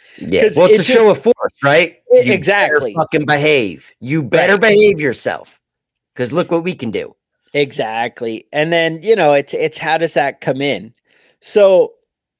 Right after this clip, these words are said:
Speaker 2: there's basically, we had passed this, uh, way back, that posse comitatus, right? They had
Speaker 1: Mm-hmm.
Speaker 2: talked about,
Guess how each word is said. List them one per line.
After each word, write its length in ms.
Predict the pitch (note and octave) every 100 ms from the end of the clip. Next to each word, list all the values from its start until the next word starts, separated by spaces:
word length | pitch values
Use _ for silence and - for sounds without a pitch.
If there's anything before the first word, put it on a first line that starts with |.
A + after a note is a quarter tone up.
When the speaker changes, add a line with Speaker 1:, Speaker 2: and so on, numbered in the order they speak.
| _ _ -
Speaker 2:
there's 300 | D#3+ A3+ A3+
basically, 720 | C4 C#4 - B3 A3+ G3+ F3
we 200 | D3+ B3+
had 180 | G3+ C#3+
passed 640 | D#3 D3 D3+ - - - _
this, 360 | C#3 D3+ C#3+ -
uh, 360 | C3 A#2+ A2 - _ _ _
way 200 | - D3
back, 340 | C#3+ A#2+ A#2 -
that 280 | A2 G#2 -
posse 400 | D3+ D#3 E3 C3+
comitatus, 960 | D3 C3+ B2+ A#2 B2+ A#2+ - - -
right? 320 | C3 C3 C3+ _ _ _ _
They 160 | - -
had 80 | G2
Speaker 1:
Mm-hmm. 160 | F2+ E3
Speaker 2:
talked 280 | D#3 -
about, 500 | E3 D3+ C#3+ C#3 C3